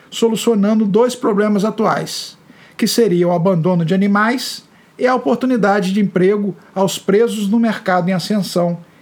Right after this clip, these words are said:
que é o cuidado de pets. Acredita que a sociedade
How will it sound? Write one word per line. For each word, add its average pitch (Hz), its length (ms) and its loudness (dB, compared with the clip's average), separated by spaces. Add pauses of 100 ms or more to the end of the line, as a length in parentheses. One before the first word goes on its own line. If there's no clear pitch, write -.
que 208 100 0
é 202 40 2
o 196 60 2
cuidado 160 480 -2
de 160 120 -2
pets. - 600 -8 (1200)
Acredita 220 560 0
que - 80 -4
a 214 60 0
sociedade 180 840 -2